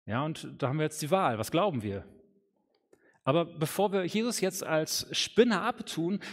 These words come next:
lohnt es sich vielleicht mal, diesen Jesus sich genauer anzugucken.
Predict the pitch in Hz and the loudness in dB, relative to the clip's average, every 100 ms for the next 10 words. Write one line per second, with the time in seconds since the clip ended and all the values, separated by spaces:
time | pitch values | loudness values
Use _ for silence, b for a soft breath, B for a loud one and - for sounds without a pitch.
0 | B 131 226 302 240 - 147 - 139 131 | B 4 6 4 0 0 0 2 4 4
1 | 135 - 143 143 165 208 202 B B B | 2 -2 -2 0 0 -4 -8 B B B
2 | 175 180 151 190 202 - 185 - 160 165 | -2 0 2 2 0 -2 -4 0 0 2
3 | 202 196 180 220 196 - 135 - 143 | 2 2 0 -4 -6 -6 -8 -8 -18